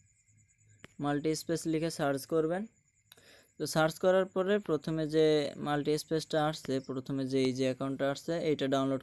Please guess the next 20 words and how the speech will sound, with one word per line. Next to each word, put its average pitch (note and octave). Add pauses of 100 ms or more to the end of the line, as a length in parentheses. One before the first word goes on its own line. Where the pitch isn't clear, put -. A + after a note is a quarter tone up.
করে B2+
নেবেন। A#2+ (1800)
তো D#3 (220)
এটা F#3 (100)
ডাউনলোড E3+
করা F3+
হয়ে F3+
গেলে F3+ (160)
then D#3 (120)
চলে D3
যাবেন D3+ (100)
মাল্টি C#3+ (100)
স্পেসে, D#3 (220)
মেইন C3+
মেনুতে C#3 (120)
মাল্টি B2+
স্পেসে। C#3+ (1600)
তো D3+ (140)
মাল্টি D#3 (120)
স্পেসে F3